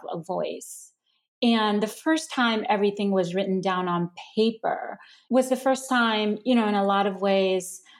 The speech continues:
I allowed myself to exist in a way that was true to who I was. And,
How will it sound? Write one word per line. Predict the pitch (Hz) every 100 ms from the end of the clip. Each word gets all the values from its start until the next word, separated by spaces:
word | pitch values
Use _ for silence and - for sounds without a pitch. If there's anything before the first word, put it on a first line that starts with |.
| _ _ 208
I | 202 196 196 -
allowed | 196 196 196 196
myself | 190 185 - - 208 202 202 -
to | 208
exist | 170 165 208 233 -
in | 202
a | 185
way | 175 185 185 185 185
that | 190 -
was | 185 185 -
true | - 214 208
to | 175
who | 175 185
I | 165
was. | 170 190 175 - - - - - - - -
And, | 233 226 208 196 196